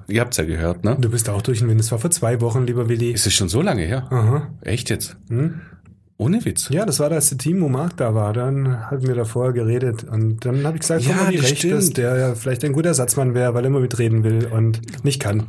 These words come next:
Speaker 1: Ja, stimmt. Das war mit Timo Mark. Das war eine coole Folge. Die ist
Speaker 2: Ja.
Speaker 1: haften geblieben, ne?
Speaker 2: Ja, die war auch dreiundzwanzig.
Speaker 1: Ja, dreiundzwanzig?
Speaker 2: Ja, so ein bisschen mystisch, magisch.
Speaker 1: Ja, auf jeden
Speaker 2: Ja.
Speaker 1: Fall.
Speaker 2: Gruß an Timo.
Speaker 1: Ja, hallo.
Speaker 2: Das war cool.
Speaker 1: Schöne
Speaker 2: Der darf gern mal wiederkommen.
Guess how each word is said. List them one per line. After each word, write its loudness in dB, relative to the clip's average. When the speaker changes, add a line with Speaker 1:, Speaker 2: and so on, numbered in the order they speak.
Speaker 1:
Ja, 0
stimmt. 0
Das 0
war 2
mit 0
Timo 2
Mark. 2
Das 2
war 2
eine 2
coole 2
Folge. 2
Die 0
ist 4
Speaker 2:
Ja. -2
Speaker 1:
haften 0
geblieben, 0
ne? -2
Speaker 2:
Ja, -4
die -2
war -2
auch -2
dreiundzwanzig. 0
Speaker 1:
Ja, -2
dreiundzwanzig? -2
Speaker 2:
Ja, 2
so 4
ein 0
bisschen 2
mystisch, 2
magisch. 2
Speaker 1:
Ja, 2
auf -2
jeden 4
Speaker 2:
Ja. 0
Speaker 1:
Fall. 0
Speaker 2:
Gruß 2
an 0
Timo. 0
Speaker 1:
Ja, 2
hallo. 0
Speaker 2:
Das 0
war 2
cool. 0
Speaker 1:
Schöne 2
Speaker 2:
Der 4
darf 0
gern 2
mal 4
wiederkommen. 0